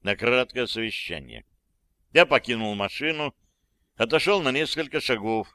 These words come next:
достал из кармана телефон. Связался с похитителями, потом с Матео. Группа Толстого должна будет страховать меня, а Матео их.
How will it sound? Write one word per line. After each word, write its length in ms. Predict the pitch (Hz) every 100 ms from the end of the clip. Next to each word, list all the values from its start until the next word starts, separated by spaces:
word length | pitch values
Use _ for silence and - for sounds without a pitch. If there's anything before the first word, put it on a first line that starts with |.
| _ _ _
достал 380 | 104 104 147 165
из 100 | 156
кармана 600 | - 95 98 120 127 127 -
телефон. 540 | 117 131 85 73 62 _ _ _ _ _ _
Связался 580 | 107 120 175 185 180
с 60 | 165
похитителями, 1120 | - 156 170 160 123 113 - 117 120 117 113 - _ _ _ _
потом 340 | 101 95 135 160
с 120 | -
Матео. 640 | 151 - 104 82 80 71 - _ _ _ _ _ _
Группа 360 | 113 139 123 120
Толстого 640 | 165 175 - 131 104 87 _ -
должна 440 | 92 113 110 143
будет 240 | 135 139 127
страховать 600 | - 117 127 131 131 -
меня, 560 | 135 143 127 85 62 - _ -
а 180 | 98 107
Матео 500 | 98 - 131 151 151
их. 440 | 147 98 - -